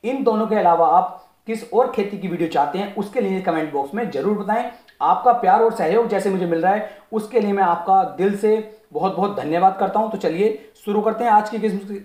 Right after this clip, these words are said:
किस्म से। तो इस किस्म का नाम किसान भाइयों है एस वी जे एच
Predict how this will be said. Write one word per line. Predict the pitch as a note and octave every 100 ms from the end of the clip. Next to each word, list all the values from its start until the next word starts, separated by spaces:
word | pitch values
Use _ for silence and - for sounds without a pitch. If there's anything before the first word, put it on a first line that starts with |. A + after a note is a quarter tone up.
| - _ -
किस्म | G3 G#3
से। | G3 A3+ A3+ - _ -
तो | G#3+
इस | B3+
किस्म | C4 C#4 C4
का | B3
नाम | G3 F#3+ G3
किसान | F#3 F3+
भाइयों | F3+ F3+ F3+
है | F#3+ F#3+ - _ _ F3
एस | G#3 G#3+ B3
वी | C4+ G3
जे | F#3+ G3
एच | F#3+ F#3+